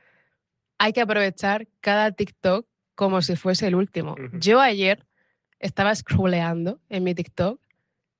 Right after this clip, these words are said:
Speaker 1: y hubo un TikTok que vi por última vez y no sabía que ese iba a ser el último en cargar.
Speaker 2: Ujú.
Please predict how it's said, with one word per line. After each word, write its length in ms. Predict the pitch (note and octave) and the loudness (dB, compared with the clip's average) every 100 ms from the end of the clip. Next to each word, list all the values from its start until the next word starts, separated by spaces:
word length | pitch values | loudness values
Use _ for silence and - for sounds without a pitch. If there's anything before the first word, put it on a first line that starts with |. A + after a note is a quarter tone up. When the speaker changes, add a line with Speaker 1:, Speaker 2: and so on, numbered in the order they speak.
| _ | _
Speaker 1:
y 160 | - F#3+ | -2 2
hubo 100 | G#3 | 2
un 80 | A#3+ | 2
TikTok 320 | A3 G3 G3+ | 0 -2 -2
que 80 | G3+ | 2
vi 60 | F#3+ | 4
por 100 | F#3+ | 4
última 300 | F#3 F#3 F3+ | 4 2 2
vez 160 | F3+ - | 2 0
y 120 | G#3+ | -2
no 320 | G3 F#3+ G3+ | 2 2 2
sabía 460 | B3+ B3+ G#3 G#3 G3+ | 0 0 2 2 0
que 100 | G3 | -2
ese 140 | F#3 | -4
iba 80 | G3 | -2
a 40 | F#3+ | -2
ser 140 | G3 | -2
el 120 | F#3+ | -2
último 320 | F#3 F#3+ F3+ | -2 -2 0
en 80 | F3 | 0
cargar. 400 | E3 E3+ E3+ - | -2 -4 -4 -8
Speaker 2:
Ujú. 140 | G2 | -12